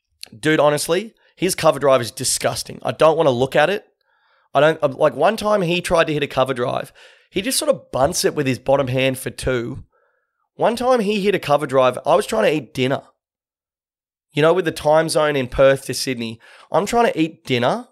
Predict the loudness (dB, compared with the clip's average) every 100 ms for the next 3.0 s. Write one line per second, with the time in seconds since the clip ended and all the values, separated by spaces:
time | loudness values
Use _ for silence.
0 | -2 0 0 -2 -2 -2 -4 -6 -8 _
1 | _ _ _ _ -12 -2 2 4 4 0
2 | -4 -2 0 0 -2 0 -2 -2 -4